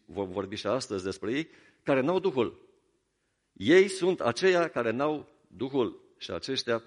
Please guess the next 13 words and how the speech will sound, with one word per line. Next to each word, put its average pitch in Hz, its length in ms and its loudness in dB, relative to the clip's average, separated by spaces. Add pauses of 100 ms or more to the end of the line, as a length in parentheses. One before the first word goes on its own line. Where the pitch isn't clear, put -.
(240)
vor 92 240 -8
fi 104 200 -10
cu - 160 -14
toții 87 420 -6 (120)
judecați 82 640 -8
în 82 60 -10
final. 76 340 -8 (400)
Dar, 127 180 0
uh, 127 240 -4 (140)
este, 107 520 -4 (200)
uh, 82 320 -8 (1000)
foarte 104 480 -4
trist - 420 -10